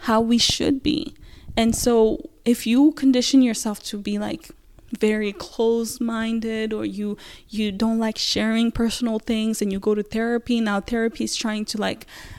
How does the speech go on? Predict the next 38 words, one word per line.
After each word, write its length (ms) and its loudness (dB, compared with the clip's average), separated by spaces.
you 160 4
know, 100 4
break 400 0
all 140 -2
those, 400 0
those 280 4
walls 640 0
and 320 -4
get 300 -2
you 60 -4
to 120 -10
talk 420 -4
about 260 -4
your 120 -6
life, 540 -2
and 100 2
it 140 -4
took 260 -4
you, 80 2
like, 240 -4
three 680 2
therapy 320 2
sessions 460 -2
to 140 -6
finally 520 -2
open 320 -2
up, 300 -4
that 240 0
is 160 0
fine. 560 -2
But 140 4
know 280 2
that 180 0
once 320 -2
you 80 -2
do 320 2
open 320 8
up, 320 2